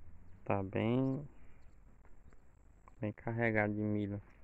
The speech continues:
Graças a Deus saímos da, daquela lameira lá. Tamo aqui fora já.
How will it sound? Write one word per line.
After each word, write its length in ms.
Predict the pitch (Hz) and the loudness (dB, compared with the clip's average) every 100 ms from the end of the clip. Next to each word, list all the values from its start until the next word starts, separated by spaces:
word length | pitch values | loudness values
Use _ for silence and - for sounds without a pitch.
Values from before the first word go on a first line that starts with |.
| - - - - - | -14 -14 -12 -14 -10
Graças 280 | 120 - 117 | -10 0 2
a 100 | 113 | 4
Deus 240 | 113 123 | 2 0
saímos 460 | - 127 123 113 110 | 6 10 10 10 8
da, 180 | 104 92 - - - - - - - | 6 4 -2 -16 -20 -20 -20 -20 -20
daquela 240 | - - 107 | -4 4 6
lameira 480 | 110 107 107 107 104 | 8 6 6 6 6
lá. 180 | 101 101 - - - - - - - - - | 4 0 -8 -20 -20 -20 -20 -20 -20 -20 -6
Tamo 200 | - 110 | -2 0
aqui 200 | 110 120 | 0 -2
fora 440 | - - 107 107 | 0 6 8 10
já. 180 | 101 98 | 6 0